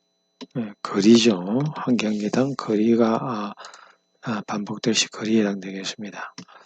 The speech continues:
그래서, 어, 그냥 방향을 주겠습니다. 방향을 나는 이 방향으로 하겠다.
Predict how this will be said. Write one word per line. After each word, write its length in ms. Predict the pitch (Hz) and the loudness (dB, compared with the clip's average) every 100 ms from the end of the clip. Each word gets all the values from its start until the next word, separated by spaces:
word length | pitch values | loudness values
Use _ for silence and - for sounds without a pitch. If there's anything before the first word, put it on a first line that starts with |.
| - - - - - - | -14 -10 -8 -8 -10 -8
그래서, 420 | - 139 127 - 139 | 2 2 2 0 0
어, 340 | 135 147 127 | 0 -2 -4
그냥 400 | - 131 123 123 - | -2 0 2 0 -4
방향을 400 | 110 110 120 110 | -6 0 2 2
주겠습니다. 540 | 110 101 - 117 104 | -2 -8 -8 -10 -10
방향을 760 | - 113 110 117 110 117 135 139 - | -8 -6 -2 -2 0 0 0 -2 -6
나는 200 | 123 123 | -4 -2
이 80 | 139 | -2
방향으로 440 | 139 139 143 135 | -2 -2 -4 -4
하겠다. 440 | 127 135 156 160 | -4 -4 -2 -2